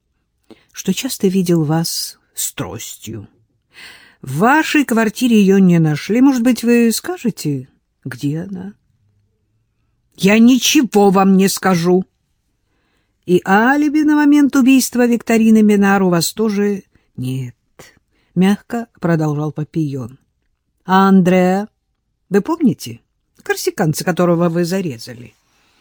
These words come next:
Он ещё не приходил к вам во сне?» Урусов побледнел. «Вы не добьётесь от меня ничего», каким-то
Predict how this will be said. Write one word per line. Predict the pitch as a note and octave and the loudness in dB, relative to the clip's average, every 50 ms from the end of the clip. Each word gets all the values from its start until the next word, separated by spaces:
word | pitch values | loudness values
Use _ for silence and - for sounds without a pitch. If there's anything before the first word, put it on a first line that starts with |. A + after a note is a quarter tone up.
| _ _ _ _ _ _ _ _ - | _ _ _ _ _ _ _ _ 0
Он | G3 G3 G3 G3 | 2 4 6 6
ещё | G3 F#3+ - - - G3+ G3 F#3+ F#3+ F#3+ F#3 F#3 - _ _ _ _ _ _ _ _ _ _ _ _ _ _ _ | 4 4 0 -2 0 0 2 2 2 2 0 -2 -4 _ _ _ _ _ _ _ _ _ _ _ _ _ _ _
не | - E3 E3 - | 0 0 0 2
приходил | - F3 D#3 - E3+ E3 D#3+ G#3 A3+ A#3 | 0 -2 -2 0 -2 0 0 -2 -2 -2
к | - - | -4 -6
вам | D#3 C#3+ C3 A#2+ A2+ - _ _ _ _ _ _ _ _ _ _ _ _ _ _ | -4 -4 -4 -4 -6 -10 _ _ _ _ _ _ _ _ _ _ _ _ _ _
во | - - | -10 -6
сне?» | - - - - A2 A2+ G#2 - _ _ _ _ _ _ _ _ _ _ _ _ _ _ _ _ _ _ _ _ _ _ _ _ _ _ _ | -6 -6 -6 -8 -12 -16 -16 -18 _ _ _ _ _ _ _ _ _ _ _ _ _ _ _ _ _ _ _ _ _ _ _ _ _ _ _
Урусов | - E3+ E3+ E3 E3 F3 F3+ F3 - - - G3 - - - _ _ _ | 0 2 2 4 2 2 0 0 -4 -6 -8 -8 -10 -12 -20 _ _ _
побледнел. | - D#3 C#3+ C#3 C#3+ D#3 D#3+ D#3+ B2 B2+ B2 A#2 A2+ A2 A2+ - _ _ _ _ _ _ _ _ _ _ _ _ _ _ _ _ _ _ _ _ _ _ _ _ _ _ - | -6 -6 -6 -4 -6 -8 -8 -8 -10 -10 -10 -10 -14 -16 -16 -18 _ _ _ _ _ _ _ _ _ _ _ _ _ _ _ _ _ _ _ _ _ _ _ _ _ _ -18
«Вы | A#2+ - D3+ D#3+ E3 D#3 D3 D3 - - _ _ _ _ _ _ _ _ _ _ _ _ _ _ _ | -10 -2 0 2 2 2 0 -2 -6 -10 _ _ _ _ _ _ _ _ _ _ _ _ _ _ _
не | E3 E3 D#3+ | -2 -2 -2
добьётесь | - E3+ D#3 - D#3 D3+ F#3+ G3+ G#3 G3+ - F#3+ - - | -2 -4 -6 -4 0 2 2 2 2 0 -4 -8 -6 -6
от | F#3+ F3+ - | -6 -2 0
меня | F3+ F3+ E3+ D#3 D#3+ F3 | 0 0 2 0 0 -2
ничего», | E3 D#3+ F3+ G#3+ G#3 - _ - - - A3 A3+ - _ _ _ _ G4+ A4+ - E4 C#4+ - _ _ _ _ _ _ _ _ _ _ | -2 0 0 -2 -2 -4 _ -12 -8 -6 -6 -6 -8 _ _ _ _ -14 -12 -10 -12 -14 -14 _ _ _ _ _ _ _ _ _ _
каким-то | - D#3+ - - F#3+ F#3 - - F#3+ F3 | -10 -8 -2 2 2 2 2 0 -4 -6